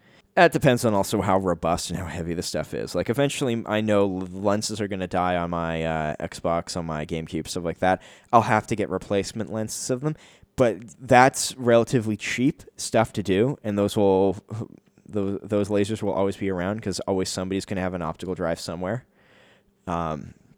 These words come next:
and they're just little tiny L E D like things, so that's not actually that hard to get my hands on. And I have no doubt that somebody will always be making it. It'll be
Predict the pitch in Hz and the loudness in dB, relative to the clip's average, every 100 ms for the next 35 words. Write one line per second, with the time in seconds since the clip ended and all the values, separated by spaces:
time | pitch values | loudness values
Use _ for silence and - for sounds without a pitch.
0 | _ _ _ _ _ _ _ _ - _ | _ _ _ _ _ _ _ _ -20 _
1 | 117 117 120 - 123 120 - 123 120 113 | -6 -4 -4 0 2 2 2 -2 -2 -2
2 | 104 98 87 85 78 69 - - - 87 | 0 0 -2 -6 -6 -8 -10 -16 -12 -10
3 | 65 - - 87 82 85 92 117 104 - | -10 -14 -10 -6 -4 -4 -2 0 0 -2
4 | 104 90 85 - 85 85 - 69 87 78 | -4 -2 -2 -2 -4 -4 -10 -10 -8 -8
5 | 85 104 117 117 _ _ _ - 147 117 | -6 -4 -4 -6 _ _ _ -4 -2 0
6 | 110 110 113 98 - 98 - 104 98 95 | -2 -4 -6 -6 -6 -8 -6 -6 -2 2
7 | 85 85 82 78 69 85 71 58 - 95 | 2 0 -4 -8 -8 -8 -10 -14 -8 -4
8 | 110 113 107 110 107 104 101 101 | 0 0 2 0 2 2 2 0